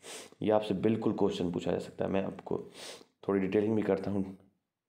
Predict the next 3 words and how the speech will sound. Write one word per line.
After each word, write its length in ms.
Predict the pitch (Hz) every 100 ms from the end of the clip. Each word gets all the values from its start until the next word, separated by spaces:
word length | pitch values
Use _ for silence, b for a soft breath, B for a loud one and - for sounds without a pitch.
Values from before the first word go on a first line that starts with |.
| _ _ _ _ _ _ _ _ _ _ _ _ _ _ _ _ B B B - -
एक 180 | -
minute। 200 | - - - _ _ _ _ _ _ _ _ _ _ _ _ _ _ _ _ _ _ B B B B B B B B B B _ _ _ _ _ _ _ _ _ _ _ _ _ _ _ B B B B B B
Hmm, 280 | 101 90